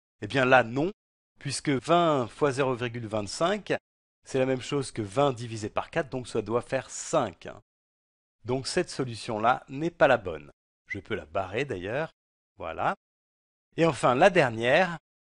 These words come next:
on nous dit que c'est une solution dans laquelle il y a onze millilitres d'eau de Javel et trois virgule soixante-quinze litres d'eau.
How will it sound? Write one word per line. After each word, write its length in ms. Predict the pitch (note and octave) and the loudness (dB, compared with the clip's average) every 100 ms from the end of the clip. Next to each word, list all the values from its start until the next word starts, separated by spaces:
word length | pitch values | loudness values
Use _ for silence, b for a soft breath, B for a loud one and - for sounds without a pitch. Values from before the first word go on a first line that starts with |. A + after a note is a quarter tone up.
| _ _ - | _ _ -6
on 120 | D#3+ | -4
nous 160 | E3+ | -4
dit 240 | D3+ E3 F#3 | -6 -8 -2
que 100 | F#3+ | -2
c'est 280 | - D#3+ E3+ | 0 -4 -6
une 100 | D3 | -6
solution 600 | D#3+ D3 B2+ - E3+ F3 | -6 -6 -8 -6 -4 0
dans 120 | D#3+ | 2
laquelle 340 | C#3 - E3+ | 0 0 -4
il 60 | D#3+ | 0
y 80 | C#3+ | 2
a 140 | C3+ | 2
onze 280 | F3 G3 E3 | 0 -4 -4
millilitres 580 | E3 D3+ C#3+ C#3 - B2+ | -4 -6 -6 -8 -6 -4
d'eau 120 | A#2+ | -4
de 80 | A2 | -2
Javel 600 | G#2 G2+ A2+ B2+ D3+ E3 - _ _ - | -2 0 2 2 2 -2 -10 _ _ -4
et 180 | D3 | -4
trois 340 | C#3+ - E3+ E3 | -4 -4 2 2
virgule 360 | D3 C3+ C3 | 2 -6 -8
soixante-quinze 1080 | A2+ - D3+ - B2 G2 C3+ A#2 G2 D#2+ E2+ - | -10 -4 -4 -4 -6 -6 -4 -2 -4 -8 -16 -14
litres 640 | G#2+ B2+ C3 - - D#2 - - | -12 -10 -12 -16 -14 -14 -16 -18
d'eau. 340 | F2 A2 C3 | -6 -2 -2